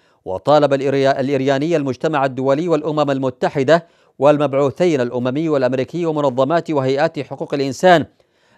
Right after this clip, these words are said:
بممارسة ضغوط حقيقية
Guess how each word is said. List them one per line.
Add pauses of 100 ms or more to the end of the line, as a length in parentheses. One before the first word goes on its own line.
بممارسة
ضغوط
حقيقية